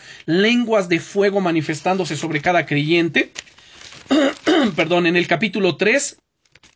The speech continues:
ya vemos a los apóstoles llenos del Espíritu Santo operando en esa llenura del Espíritu de Dios, sanando a un cojo de nacimiento, ya obrando maravillas.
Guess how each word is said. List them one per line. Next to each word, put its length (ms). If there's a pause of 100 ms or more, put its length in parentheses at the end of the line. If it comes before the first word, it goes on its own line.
ya 160
vemos 320
a 60
los 180
apóstoles 600
llenos 360
del 100
Espíritu 480
Santo 300
operando 840 (260)
en 120
esa 200
llenura 520
del 160
Espíritu 440
de 120
Dios, 400 (320)
sanando 420
a 20
un 120
cojo 360
de 120
nacimiento, 920 (220)
ya 140
obrando 360
maravillas. 840